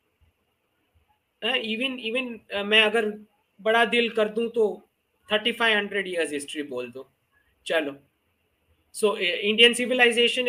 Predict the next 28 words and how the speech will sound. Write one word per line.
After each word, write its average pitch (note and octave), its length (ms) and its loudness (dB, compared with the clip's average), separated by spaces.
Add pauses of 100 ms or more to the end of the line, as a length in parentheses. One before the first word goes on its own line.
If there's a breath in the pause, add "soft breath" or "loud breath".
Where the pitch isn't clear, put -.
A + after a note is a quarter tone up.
is A3 160 -8
far A3+ 300 4
older, A#3+ 260 -2 (640)
तो G#3 80 0
बहुत G#3 380 0
क्लियर A#3 280 0
है A#3+ 120 6
कि B3 120 0
हमारा G3 340 2
ही B3+ 120 2
इन्फ्लुएंस A#3+ 520 -2
रहा G3+ 260 4
होगा A3+ 240 0
वहां F#3+ 240 -2
पे। F3+ 240 -10 (500)
तो G#3+ 380 6 (260)
it's, - 300 -10
it's G#3 300 -6
very B3+ 260 0
obvious B3 320 -4
कि A#3+ 200 -2
सारे A3 380 0
इंडियन A3+ 400 -2
धर्मास F#3 500 -2
और F3+ 120 -4
धार्मिक D#3+ 440 -6
प्रैक्टिसेस G#3 560 -8
को G#3+ 300 -4